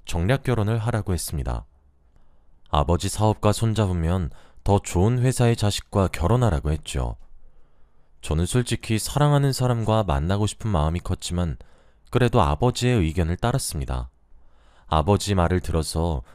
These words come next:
후회를 한 적이 단 한 번도 없었거든요. 저는 알겠다고 했고 아버지는 저에게 한 가지 명심을 하라고 했습니다. 절대 저희 집안에 대해서 말하지 말라고 했죠.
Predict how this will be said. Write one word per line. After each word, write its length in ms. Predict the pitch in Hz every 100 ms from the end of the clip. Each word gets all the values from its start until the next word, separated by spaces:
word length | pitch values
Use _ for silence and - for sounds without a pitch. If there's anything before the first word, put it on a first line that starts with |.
| -
후회를 320 | - 139 139
한 100 | 135
적이 440 | 120 113 - 104 95
단 200 | - 87
한 120 | 127
번도 240 | 131 131 107
없었거든요. 720 | 67 - - 78 64 69 80 - - _ - - - - _ _ _ - -
저는 240 | 123 131
알겠다고 640 | 80 78 120 - 117 113
했고 480 | 104 - 101 98 - - _ -
아버지는 520 | 78 82 85 85 80
저에게 460 | 76 69 67 80
한 300 | 95 - 135
가지 340 | 127 117 - 60 - - -
명심을 500 | 80 90 - 131 123
하라고 260 | 82 67
했습니다. 540 | 85 - 71 62 58 - - _ - _ _ _ - _ -
절대 600 | - 98 - - 113 113
저희 340 | - 80 104
집안에 380 | - 110 110 104
대해서 520 | 95 90 - 90 87 - -
말하지 360 | 80 82 117 143
말라고 400 | 71 73 101 87
했죠. 380 | 64 - 69